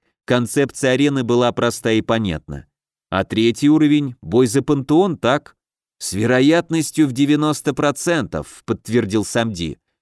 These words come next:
«И он идёт уже сейчас». Ануб явно неспроста пытается подсидеть Аида.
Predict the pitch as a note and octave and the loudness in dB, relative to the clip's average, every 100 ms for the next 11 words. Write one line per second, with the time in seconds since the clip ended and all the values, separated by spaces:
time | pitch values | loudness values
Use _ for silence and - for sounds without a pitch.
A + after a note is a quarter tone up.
0 | _ - A2 D3 D#3+ D#3 D#3 D3 D3 C#3 | _ 0 2 4 2 2 2 2 0 0
1 | C3 C3+ A#2+ C3+ A2+ D2 - - - _ | 0 -2 -4 -2 -2 -2 -8 -16 -18 _
2 | _ _ _ G2 B2+ E3+ A#3 G3+ G3+ A3+ | _ _ _ -2 0 0 -2 -2 0 0
3 | G#3+ A3+ A3 G#3 - G3 F3+ - E3 D3+ | -2 -2 -2 -4 -4 -4 -4 -2 -2 0
4 | C#3+ - B2+ G#2+ - - A2+ - A2+ G#2 | -2 0 0 0 -4 -2 -4 -2 -6 -2
5 | G#2 A2 A2 G2 D#2 D2+ | -2 0 -2 -2 -6 -10